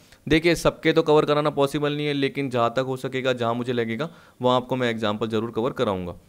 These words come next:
ठीक है, यहाँ पे कैपिटल गेन में जो इंपॉर्टेंट पार्ट है, वो आपका एग्जामिनेशन से रिलेटेड है, तो वो ज़रूर देख लेना, क्योंकि एग्जाम में आने के चांसेस ज़्यादा उसके होते हैं। तो जैसे ही जब एग्जामिनेशन का पार्ट कवर होगा एक वीडियो में,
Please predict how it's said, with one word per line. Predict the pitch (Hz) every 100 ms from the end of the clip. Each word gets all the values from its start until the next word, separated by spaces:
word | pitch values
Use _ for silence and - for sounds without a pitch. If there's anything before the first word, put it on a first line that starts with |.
| _ _ -
ठीक | 147
है, | 208 156 - _ 127
यहाँ | 127 151 180
पे | 190
कैपिटल | 170 160 170
गेन | 165
में | 170 165
जो |
इंपॉर्टेंट | - 147 147 151 170 165
पार्ट | 143 143
है, | 143 143 - _ 135
वो | 139
आपका | 143 143 156 -
एग्जामिनेशन | 120 113 131 139 147
से | 151 156
रिलेटेड | 127 127 135 147
है, |
तो | 143 147
वो | 123
ज़रूर | 117 110 120
देख | 127 131
लेना, | 139 143
क्योंकि | 139 127 135
एग्जाम | 117 113 113
में | 120 90
आने | 107 110
के | 110
चांसेस | 107 104 113
ज़्यादा | 101 104
उसके | 127 131 - 120
होते | 98 92
हैं। | 95
तो | 107
जैसे | 107 113 123
ही | 139
जब | 131 123
एग्जामिनेशन | 104 110 123 127 135
का | 131
पार्ट | 127 131
कवर | 131 143 151
होगा | 131 117 -
एक | 113 113
वीडियो | 113 110
में, | 104